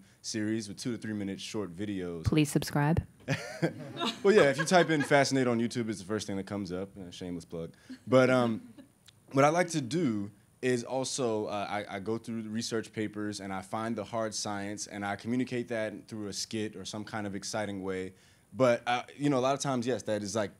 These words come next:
Speaker 1: objective communication of a problem. But what I try to complement that i-, with is a solution of some sort. And preferably, especially 'cause I know I'm on the internet and people are looking for quick, fast, and in a hurry stuff,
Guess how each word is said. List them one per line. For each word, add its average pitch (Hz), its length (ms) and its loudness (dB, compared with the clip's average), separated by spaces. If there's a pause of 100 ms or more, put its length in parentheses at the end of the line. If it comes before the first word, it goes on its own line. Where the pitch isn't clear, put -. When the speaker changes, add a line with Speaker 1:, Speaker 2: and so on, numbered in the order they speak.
(200)
Speaker 1:
objective 113 500 -2
communication 117 560 -2
of 90 80 -6
a 92 80 -8
problem. 123 560 -8 (360)
But 117 100 0
what 113 160 0
I 107 100 2
try 110 200 0
to 101 80 -2
complement 113 580 -2
that 92 240 -4
i-, 85 180 -8 (100)
with 110 500 -2 (360)
is 101 540 0
a 104 240 -4
solution 127 500 -2
of 107 140 -6
some 120 240 -4
sort. 101 420 -6
And 104 420 -6 (300)
preferably, 113 580 0
especially 110 380 -4
'cause 101 140 -6
I 98 60 -6
know 104 160 -4
I'm 104 160 -2
on 104 100 -4
the 117 100 -8
internet 113 500 0
and 98 200 -8
people 113 240 -4
are - 20 -2
looking 110 340 -4
for 101 200 -8
quick, 110 240 -6
fast, 104 300 -4
and 98 80 -8
in 98 40 -6
a 98 60 -8
hurry 95 220 -8
stuff, 104 440 -2